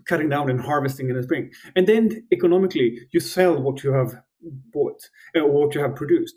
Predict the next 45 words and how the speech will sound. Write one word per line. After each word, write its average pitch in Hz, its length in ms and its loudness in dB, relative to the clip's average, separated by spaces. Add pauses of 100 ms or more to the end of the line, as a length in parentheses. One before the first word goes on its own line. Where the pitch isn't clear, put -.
(180)
The - 80 -10
thing 220 160 2
is 143 120 0
that 160 100 -4
the 175 60 0
first 220 460 -4
loads 156 760 2
of, - 160 -4 (240)
uh, 151 180 0
grain 139 360 0
that 127 160 -4
you 127 60 -4
sell, 127 360 -2 (240)
that 185 140 0
goes 180 240 4
to 160 100 0
paying 160 480 2
for, 131 420 0 (1200)
that 170 100 0
goes 175 200 0
to 135 80 -6
the 123 80 -2
bank, 117 480 -6
because 135 220 -4
you 143 60 -2
have 135 100 -2
to - 100 -10
pay 139 220 0
for 135 120 -6
the 123 100 -2
loans 131 380 0
that - 140 -14
you 120 60 -6
have 117 220 -6
on 120 100 -4
your 113 200 -2
land, 110 400 -6
and 123 120 -2
then 139 120 -2
you 147 100 -4
have 139 120 -4
to - 100 -14
pay 135 200 0
for 135 200 0
the, 120 200 -6